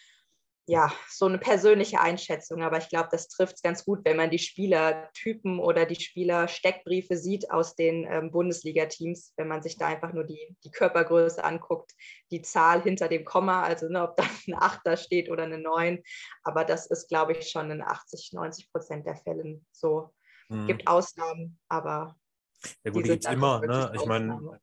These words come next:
Speaker 2: wir, wir reden über den Schnitt, ja, also das ist ja klar. Ich meine, Ausnahmen gibt's ja logischerweise immer, aber, ähm, wir, gut, wir reden jetzt auch heute über die Top-Ligen, die erste, zweite Liga, ja, also wir reden jetzt
Speaker 1: Ja.
Speaker 2: nicht, was danach im Freizeitsport ist, kann natürlich jeder spielen, ist ja klar. Äh, da spielt auch die Größe nicht mehr so eine Rolle.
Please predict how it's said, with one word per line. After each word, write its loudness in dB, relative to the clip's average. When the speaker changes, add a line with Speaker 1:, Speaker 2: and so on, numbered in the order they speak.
Speaker 2:
wir, -14
wir 0
reden 2
über 2
den 0
Schnitt, -4
ja, -2
also 0
das -4
ist -6
ja 4
klar. 0
Ich -10
meine, -6
Ausnahmen -2
gibt's -4
ja 2
logischerweise 0
immer, -8
aber, 0
ähm, -4
wir, 2
gut, 0
wir 4
reden 4
jetzt -2
auch 2
heute 2
über -4
die -2
Top-Ligen, -4
die -6
erste, -4
zweite -2
Liga, -2
ja, -8
also -8
wir -4
reden -2
jetzt 0
Speaker 1:
Ja. -2
Speaker 2:
nicht, -10
was -4
danach 0
im -4
Freizeitsport 0
ist, -8
kann -2
natürlich -2
jeder 2
spielen, -6
ist -8
ja -8
klar. -2
Äh, -6
da -6
spielt -6
auch -4
die -12
Größe 0
nicht 0
mehr 0
so 2
eine 2
Rolle. 2